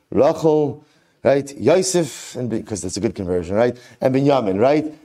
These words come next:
And Binyamin. So Rabbi say, technically speaking, what's the relationship between Yosef and Binyamin to each other? None. What's the relationship to Rachel? None. Here's the problem. The problem is there is a relationship, because we know that Rachel is their biological mother.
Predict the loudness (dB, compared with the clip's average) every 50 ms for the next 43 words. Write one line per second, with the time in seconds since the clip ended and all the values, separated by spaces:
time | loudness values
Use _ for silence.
0 | -12 -4 -2 0 0 2 2 2 2 2 0 -2 -4 -6 -10 _ _ _ _ -12
1 | -2 0 0 2 2 2 0 2 2 2 2 0 -2 -8 _ _ _ -4 -2 -2
2 | 0 0 -2 -2 -2 -2 -2 -2 -2 -4 -4 -4 -4 -4 -6 -6 -8 -10 _ _
3 | -20 -8 _ 0 0 0 2 2 2 2 2 0 -2 -4 -4 -4 -2 0 0 0
4 | 2 0 -2 0 0 0 0 0 0 2 0 0 -2 0 -2 -2 2 2 2 2
5 | 2 0 -2 -4 -10 _ _ _ _ _ _ _ _ _ _ _ _ 0 2 2
6 | 2 -2 -6 -10 _ _ _ _ _ -2 -2 0 2 2 2 2 2 0 -2 -2
7 | 2 2 2 2 2 2 0 0 -2 -6 -12 _ _ _ _ _ _ _ _ _
8 | _ 0 0 2 2 0 -2 -8 -14 _ _ _ _ _ _ _ -4 0 0 2
9 | 2 0 -2 -2 -4 -4 -4 -4 -6 -10 -12 -16 _ _ _ _ _ _ _ -2
10 | 0 0 0 0 0 0 0 0 2 2 2 0 0 -2 -2 -4 -6 -8 -8 -8
11 | -14 _ _ _ _ _ _ -2 0 0 0 0 0 0 0 2 2 2 2 2
12 | 2 2 0 0 0 -2 -2 0 0 0 0 2 2 2 0 -2 -2 -4 -2 0
13 | 0 0 0 -2 -6 -6 -8